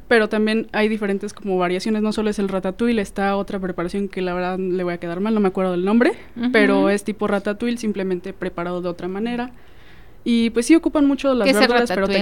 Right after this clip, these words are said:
Speaker 1: técnicas.
Speaker 2: Es que se me viene a la cabeza
Speaker 1: La
Speaker 2: una
Speaker 1: película.
Speaker 2: película, ¿no?
Speaker 1: Sí.
Speaker 2: Eh, ¿pero qué es?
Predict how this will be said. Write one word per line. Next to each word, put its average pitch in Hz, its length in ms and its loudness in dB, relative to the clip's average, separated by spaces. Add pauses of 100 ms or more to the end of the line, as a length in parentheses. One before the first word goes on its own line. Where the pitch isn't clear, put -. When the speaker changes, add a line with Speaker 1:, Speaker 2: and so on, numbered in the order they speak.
(120)
Speaker 1:
técnicas. - 120 0
Speaker 2:
Es 220 100 2
que 247 80 4
se 247 100 2
me 220 100 4
viene 208 200 2
a 226 40 2
la 226 120 0
cabeza 190 840 -2
Speaker 1:
La 214 100 6
Speaker 2:
una 214 100 6
Speaker 1:
película. 214 280 8
Speaker 2:
película, 214 300 10
¿no? 220 220 6
Speaker 1:
Sí. 254 80 8
Speaker 2:
Eh, 226 440 6
¿pero 233 220 6
qué 247 300 4
es? - 300 -6